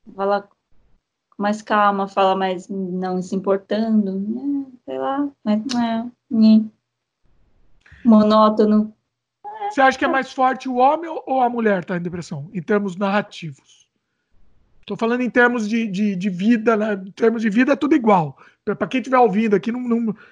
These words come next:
Speaker 2: não me crucificar, eu sei que é tudo igual. Mas em termos narrativos.
Speaker 1: Funciona dos dois lados.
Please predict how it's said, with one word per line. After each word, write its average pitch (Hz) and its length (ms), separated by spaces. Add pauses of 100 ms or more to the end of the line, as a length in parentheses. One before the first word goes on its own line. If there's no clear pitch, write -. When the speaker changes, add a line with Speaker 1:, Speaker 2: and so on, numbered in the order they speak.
(100)
Speaker 2:
não 226 100
me 233 120
crucificar, 233 680
eu 170 80
sei 240 140
que 262 60
é - 40
tudo 277 160
igual. 214 200 (300)
Mas 208 160
em 233 80
termos 262 280
narrativos. 247 1040 (1900)
Speaker 1:
Funciona 392 400
dos 311 160
dois 311 200
lados. 214 440